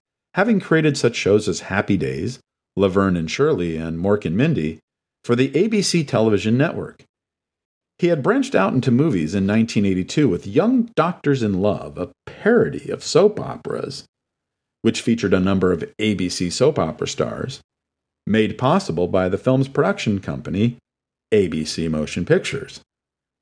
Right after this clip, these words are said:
It was successful enough at the box office, grossing thirty million dollars on a seven million dollar budget, and Marshall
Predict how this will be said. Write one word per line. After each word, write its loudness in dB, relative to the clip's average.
It 4
was 2
successful 2
enough -6
at -2
the -4
box -2
office, -10
grossing -4
thirty 2
million 0
dollars 2
on -2
a -6
seven -2
million -4
dollar -2
budget, -2
and 2
Marshall 0